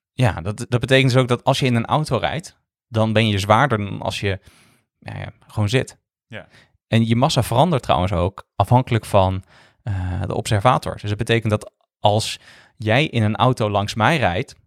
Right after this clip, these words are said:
Speaker 1: dan, en jij gaat op een weegschaal zitten, ehm, dan voor jezelf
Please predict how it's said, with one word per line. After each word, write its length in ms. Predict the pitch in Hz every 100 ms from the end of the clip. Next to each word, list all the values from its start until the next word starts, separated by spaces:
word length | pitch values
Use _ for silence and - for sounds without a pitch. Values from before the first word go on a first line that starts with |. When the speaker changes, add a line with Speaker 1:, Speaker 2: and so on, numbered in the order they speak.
| _ _ -
Speaker 1:
dan, 280 | 98 104 -
en 120 | 113
jij 200 | 107 139
gaat 240 | 123 120
op 200 | - 117 -
een 120 | 113
weegschaal 440 | 104 123 - 101 90
zitten, 420 | 90 110 165 - _ _ _ _ _ _ _
ehm, 460 | 104 98 101 101 104 _ _ _ -
dan 220 | 120 123
voor 220 | - 139
jezelf 760 | 117 104 175 214 147 - -